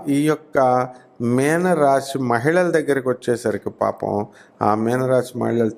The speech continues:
చాలా బాధలతో ఉంటారన్నమాట. ఎందుకంటే పాపం ఉద్యోగం మానలేరు, వాళ్ళ, ఆ, త-, ఈయన బాస్కు చెప్పాము మనం, వాళ్ళు కూడా ఏమనలేదు. మరి అనుకున్నదంతా కూడా సాధించేదాకా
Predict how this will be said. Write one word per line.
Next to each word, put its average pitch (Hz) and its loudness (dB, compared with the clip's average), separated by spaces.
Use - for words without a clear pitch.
చాలా 110 2
బాధలతో 110 0
ఉంటారన్నమాట. 92 -4
ఎందుకంటే 143 -2
పాపం 147 2
ఉద్యోగం 131 2
మానలేరు, 120 0
వాళ్ళ, 120 0
ఆ, 107 0
త-, 110 0
ఈయన 113 2
బాస్కు 113 -2
చెప్పాము 110 -2
మనం, 104 -2
వాళ్ళు 110 2
కూడా 123 0
ఏమనలేదు. 107 0
మరి 120 4
అనుకున్నదంతా 139 0
కూడా 127 0
సాధించేదాకా 151 2